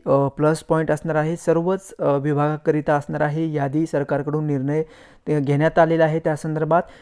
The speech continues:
दोन वर्षापर्यंत याद्या ज्या आहेत त्या आता व्हॅलिड असणार आहे.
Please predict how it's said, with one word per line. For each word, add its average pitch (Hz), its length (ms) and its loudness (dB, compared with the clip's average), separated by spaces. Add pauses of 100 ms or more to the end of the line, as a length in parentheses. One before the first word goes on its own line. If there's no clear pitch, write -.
(180)
दोन 170 280 4
वर्षापर्यंत 165 760 0 (140)
याद्या 143 340 2
ज्या 143 200 0
आहेत 139 200 -2
त्या 139 100 -2
आता 151 240 -2 (300)
व्हॅलिड 156 480 2
असणार 147 540 -2
आहे. 135 380 0